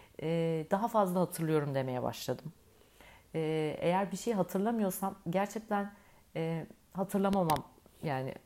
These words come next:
hani onu, onu o sırada unutmam gerekiyor, gö-, gerektiği için ya da ilgimi çekmediği için hatırlamadığımı anladım. E, yani koskoca bir kitap okuyorsunuz. Kitabın içinde sadece size katkı sağlayanı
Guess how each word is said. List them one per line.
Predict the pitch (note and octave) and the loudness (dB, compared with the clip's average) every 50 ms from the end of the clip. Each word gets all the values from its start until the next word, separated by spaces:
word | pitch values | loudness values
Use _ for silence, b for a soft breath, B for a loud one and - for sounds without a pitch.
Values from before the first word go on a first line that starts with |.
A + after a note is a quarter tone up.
| - _ - | -20 _ -8
hani | - F#3 D#3+ | -6 -4 -4
onu, | - - A#3+ A3+ - | 0 2 2 2 2
onu | - A3+ A3 A3 A#3+ - - - - - - | 2 2 2 2 2 0 -4 -8 -12 -10 -6
o | - B3 | -4 -4
sırada | A#3+ - - D#3+ D#3 F3 G#3+ - - - - _ _ _ _ _ _ _ _ _ | -2 2 4 4 4 4 0 -4 -6 -10 -18 _ _ _ _ _ _ _ _ _
unutmam | - A3 A3 G#3+ G#3+ - G3 F#3+ F#3 F#3 | 0 2 2 2 2 2 2 2 4 4
gerekiyor, | F3 D#3 C3+ A#2+ - - - C3+ - | 2 2 0 -2 -4 -6 -8 -8 -8
gö-, | - - D3 D3+ - - | -6 -2 -2 -2 -2 0
gerektiği | - D3 C3+ C3 B2 - - - C3+ | 0 0 0 0 -2 -4 -6 -6 -6
için | C#3 C#3 - - G3 | -6 -6 -6 -6 -2
ya | F#3 F#3+ F#3+ | 0 0 2
da | G#3 G#3+ | 2 2
ilgimi | - G#3 F#3 E3 F#3+ G3 G#3 G#3+ | 2 4 4 4 4 4 2 2
çekmediği | - F#3+ D#3+ - D#3 D3 C#3 B2 C3+ C3 B2 | 0 -2 0 0 -2 -2 -2 -2 -2 -4 -4
için | - - A#2+ B2+ B2 B B B B B | -6 -8 -8 -8 -10 B B B B B
hatırlamadığımı | B - D3+ - - D3+ C#3 C3 C3 C3 C3 B2 B2 C3 B2 B2 - - - - | B -2 -2 0 0 0 0 0 0 0 -2 -2 -2 -2 -2 -2 -4 -6 -6 -4
anladım. | C3 C3 B2+ B2+ B2+ B2+ C3+ G#3+ A3+ B B B B B B B B B | -4 -4 -2 -4 -4 -4 -6 -6 -8 B B B B B B B B B
E, | - | -2
yani | E3 D#3+ E3 F3 F3 F3 | 0 2 2 2 2 0
koskoca | E3+ - A#3+ A#3 A#3 - G#3+ F3+ F#3 F#3 | 2 2 0 0 2 -2 0 0 0 -2
bir | - - | -4 -10
kitap | - - A3 G#3+ A3 | -6 -4 -4 -2 -2
okuyorsunuz. | E3 - - C#3+ C#3 C#3 - - A3+ G#3+ - | -4 -4 -2 -2 -2 -2 -4 -8 -10 -10 -12
Kitabın | - - - G#3 F3 G3 | -14 -4 -2 0 0 0
içinde | F#3+ F#3+ - - F#3 E3+ F3+ | -2 -4 -4 -6 -4 -2 -2
sadece | F3 - G#3 F#3+ F3 D3+ D3+ D3 F3 F3+ | -2 0 0 0 2 2 0 0 0 -4
size | - - E3 E3+ F#3 - - - - | -4 -4 -4 -4 -4 -4 -6 -10 -10
katkı | - F#3+ F#3+ F#3 - - | -2 -2 -2 -2 -2 -6
sağlayanı | F#3+ - E3+ D3 C#3 C3+ C#3 C3 B2 C3 | 0 4 6 6 6 6 2 0 -2 -4